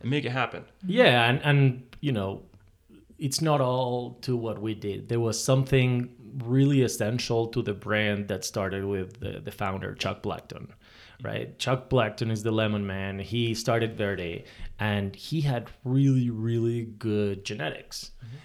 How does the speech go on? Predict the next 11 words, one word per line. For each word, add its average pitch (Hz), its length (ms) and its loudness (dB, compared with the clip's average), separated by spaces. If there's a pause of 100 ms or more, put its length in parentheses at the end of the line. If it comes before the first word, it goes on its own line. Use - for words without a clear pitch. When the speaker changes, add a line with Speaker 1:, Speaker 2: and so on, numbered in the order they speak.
(120)
Speaker 2:
you 113 120 -4
know, 101 280 -4
and 113 180 -2
he 139 240 4
had 135 260 4
a 127 60 2
reputation 120 1000 0 (200)
for 117 140 -2
being 120 280 2
a 117 60 -4
connoisseur, 135 880 2